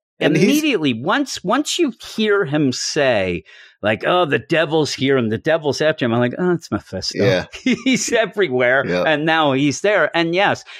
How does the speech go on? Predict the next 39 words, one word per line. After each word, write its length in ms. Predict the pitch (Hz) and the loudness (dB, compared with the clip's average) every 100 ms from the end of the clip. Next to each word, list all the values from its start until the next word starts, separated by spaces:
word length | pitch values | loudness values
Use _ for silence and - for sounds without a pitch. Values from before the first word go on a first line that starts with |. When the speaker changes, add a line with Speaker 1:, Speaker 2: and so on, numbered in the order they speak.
| - | -8
Speaker 2:
he 260 | - 180 | -2 0
ends 300 | 175 185 180 | 0 0 0
up, 220 | 170 170 - | 0 -2 0
the 120 | 127 | -2
whole 160 | 135 165 | 2 0
Speaker 1:
He's 100 | 156 | 2
like 100 | 156 | 2
Speaker 2:
gist 200 | 170 170 | 4 2
Speaker 1:
the 60 | 143 | 2
Speaker 2:
of 80 | 127 | 4
this 120 | 143 | 4
is 60 | 147 | 4
Speaker 1:
coronavirus 640 | 147 123 110 107 101 - | 4 4 4 4 2 -2
of 60 | 95 | -2
the 60 | |
Marvel 340 | 101 104 110 104 | 0 2 2 4
Universe, 540 | 104 101 95 87 - | 2 2 0 0 -2
infects 520 | 92 - 131 175 143 | -8 -2 0 2 4
Speaker 2:
Yeah, 60 | 120 | 4
Speaker 1:
every 140 | 127 110 | 4 2
Speaker 2:
yeah, 40 | |
Speaker 1:
book. 280 | 95 110 107 | 4 4 4
Speaker 2:
really, 100 | 98 | 2
always. 580 | 117 123 117 98 104 123 | 2 2 2 0 -2 -2
And 80 | |
it 100 | 110 | -2
got 220 | 123 117 117 | 0 0 2
me 80 | 120 | 2
Speaker 1:
<laughs> 80 | - | 2
Speaker 2:
fired. 400 | - 117 104 95 - - | 2 2 0 -2 -10 -4
Ends 340 | 185 196 196 - | 0 2 4 2
up 240 | 175 - | 4 2
with, 140 | 165 | 2
uh, 180 | 151 143 - | 2 2 2
all 260 | 180 196 | 0 0
this 220 | 170 156 - | 0 -2 0
going 320 | 160 151 147 | -2 0 0
on 260 | 240 220 | 0 0
where 260 | 139 139 139 | 0 0 0